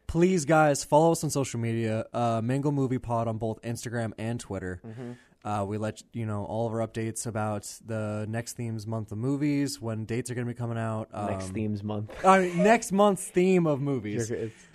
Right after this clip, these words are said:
Speaker 1: When, uh, when shows are gonna be coming out, um, information on when you guys need to send if you want to, uh, information to the, um,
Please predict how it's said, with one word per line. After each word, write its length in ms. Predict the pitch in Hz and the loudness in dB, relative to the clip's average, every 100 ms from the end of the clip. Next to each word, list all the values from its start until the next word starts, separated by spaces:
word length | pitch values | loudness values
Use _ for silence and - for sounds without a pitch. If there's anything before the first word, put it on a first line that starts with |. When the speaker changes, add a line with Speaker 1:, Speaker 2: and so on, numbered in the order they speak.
| - - | -18 -2
Speaker 1:
When, 420 | 143 160 151 143 | 2 4 2 2
uh, 420 | 139 135 123 117 | 2 2 2 0
when 400 | 117 123 117 113 | -2 -2 -4 -6
shows 340 | - 160 143 | -4 0 0
are 60 | 135 | 0
gonna 120 | 143 | -2
be 40 | 139 | -2
coming 240 | 143 131 | -2 -2
out, 440 | 131 127 123 123 - | 0 0 -2 -4 -6
um, 480 | 107 101 101 98 - | -4 -4 -4 -6 -8
information 520 | 117 117 110 107 110 | -8 -6 -6 -6 -6
on 160 | 98 98 | -6 -6
when 100 | 98 | -6
you 80 | |
guys 240 | 101 101 95 | -6 -6 -6
need 160 | 101 | -8
to 80 | 95 | -8
send 380 | - 104 98 98 | -8 -8 -8 -8
if 180 | 104 - | -10 -8
you 100 | 101 | -10
want 440 | 98 98 104 90 - | -10 -8 -8 -8 -8
to, 300 | 107 98 95 | -6 -4 -6
uh, 180 | 92 95 | -6 -8
information 480 | 107 107 101 101 98 | -10 -10 -8 -8 -10
to 300 | 104 98 92 85 | -10 -10 -10 -8
the, 300 | 98 95 90 87 | -8 -6 -8 -10
um, 460 | 95 87 87 87 | -10 -10 -10 -12